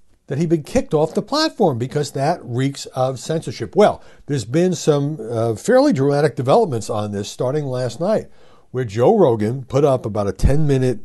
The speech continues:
Instagram video and he apologized. So I have to say, uh, Neil Young's instincts in terms of what he thought he could do to change the national conversation, even though I may disagree with it, because I, it seems to me it leads us down a road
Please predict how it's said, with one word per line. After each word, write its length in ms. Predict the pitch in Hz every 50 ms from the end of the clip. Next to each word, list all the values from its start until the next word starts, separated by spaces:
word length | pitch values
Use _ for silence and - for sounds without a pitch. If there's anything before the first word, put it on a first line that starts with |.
| - -
Instagram 480 | 127 123 - - 143 123 131 131 131
video 460 | 120 107 110 110 101 92 87 92 104 107 -
and 240 | - 143 143 156 139
he 420 | 113 143 143 143 143 147 151 151 _ - _ _ _ _
apologized. 1200 | - 156 151 - - - - 208 240 240 254 247 226 147 139 127 107 98 82 71 64 - - - _ _ _ _ _ _ _
So 100 | - 208
I 120 | 202 185
have 180 | 190 233 226 226
to 80 | 214
say, 480 | 165 - 220 214 202 139 95 90 101 - - - - - - - - _
uh, 600 | - 131 127 123 127 123 123 120 120 120 117 117 117 -
Neil 320 | - 123 131 143 175 185 180
Young's 400 | 160 170 160 165 151 139 117 -
instincts 480 | 175 175 170 - - 165 139 123 -
in 160 | - 143 135 120
terms 560 | - - - 175 185 185 185 180 165 127 123
of 500 | - 151 143 135 135 131 123 110 117 123
what 360 | 120 120 123 143 160 160 -
he 140 | - 147 139
thought 340 | - - - 156 147 147 123
he 120 | 131 135
could 220 | 120 - 123 107
do 400 | 98 117 143 139 127 120 117 113 - - _ _ _
to 120 | - 123
change 500 | 107 - - 156 143 143 151 151 139 120
the 80 | - 123
national 460 | 120 123 135 147 139 139 - 135 123
conversation, 1000 | - - 135 131 120 110 110 - - 185 214 240 202 - - 90 85 110 156 - _ _ _ _ _ _
even 180 | - 120 117 117
though 120 | 117 110
I 120 | 107 117 127
may 180 | 123 120 117
disagree 460 | 107 101 113 104 - 104 92 113 131 165
with 160 | 175 131 104
it, 120 | 107 107
because 300 | 107 117 104 - 107 92
I, 120 | 92 87 95
it 180 | - 82 _
seems 300 | - - 127 127 120 107
to 80 | - 101
me 140 | 117 123 117
it 80 | 104
leads 300 | 92 98 120 131 123 -
us 160 | 123 107 -
down 240 | - 123 113 107 104
a 60 | 101
road 440 | 95 107 127 139 135 120 110 117 113